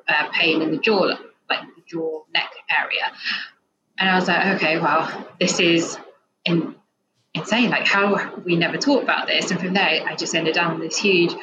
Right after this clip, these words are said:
rabbit hole of all of the inequalities and inequities that happen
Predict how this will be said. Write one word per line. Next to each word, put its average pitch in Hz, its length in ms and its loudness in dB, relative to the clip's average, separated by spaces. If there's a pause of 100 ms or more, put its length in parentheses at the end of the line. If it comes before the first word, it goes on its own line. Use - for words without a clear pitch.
(400)
rabbit - 280 2
hole - 480 -2 (160)
of 156 320 2 (720)
all 202 260 4
of - 200 -2
the 165 460 4 (360)
inequalities 185 840 0
and 170 100 0
inequities 160 680 -2
that - 100 -2
happen - 480 -2